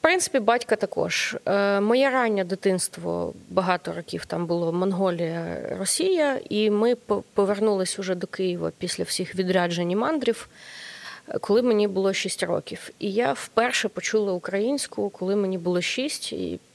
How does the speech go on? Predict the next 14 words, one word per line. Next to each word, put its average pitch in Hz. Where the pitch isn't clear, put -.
м, 123
тато 214
різко 190
перейшов 165
на 165
українську. 175
Коли 233
ми 220
повернулись 214
до 202
Києва, 202
це -
був 185
вісімдесят 175